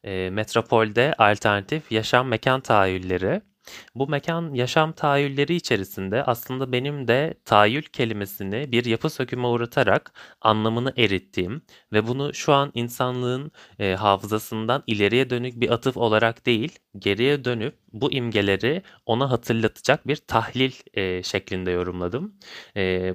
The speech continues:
bu tahlil, e, sonucunda ortaya bağ haritası adını verdiğim interaktif bir,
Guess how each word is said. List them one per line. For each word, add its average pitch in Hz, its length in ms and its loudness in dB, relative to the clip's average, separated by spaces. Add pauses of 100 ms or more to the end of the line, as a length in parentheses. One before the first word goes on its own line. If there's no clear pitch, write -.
bu 160 140 -8
tahlil, 135 480 0 (120)
e, 98 200 -2
sonucunda 95 840 -6
ortaya 120 500 0
bağ 135 200 2
haritası 98 420 -4
adını 101 280 -4
verdiğim 92 460 -4
interaktif 120 680 0
bir, 117 320 -6